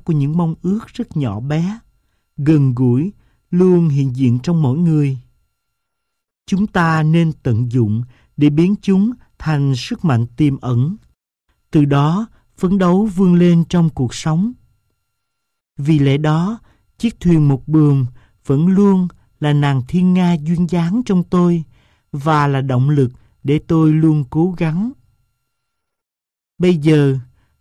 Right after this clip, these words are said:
tôi đã hiểu sự lựa chọn của mình là như thế nào. Tôi luôn cố gắng tự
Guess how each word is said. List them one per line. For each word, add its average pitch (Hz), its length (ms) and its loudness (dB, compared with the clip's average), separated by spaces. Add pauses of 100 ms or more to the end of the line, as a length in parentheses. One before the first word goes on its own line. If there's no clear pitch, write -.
(100)
tôi 175 300 2
đã 151 120 -2
hiểu 147 340 0
sự - 200 -4
lựa 135 160 2
chọn 123 420 -2
của 151 80 -4
mình 151 360 2 (300)
là 139 380 -2
như 151 260 0
thế 190 160 -2
nào. 143 540 -2 (920)
Tôi 165 280 2
luôn 156 320 2
cố 175 300 2
gắng 185 320 -2 (360)
tự 135 160 2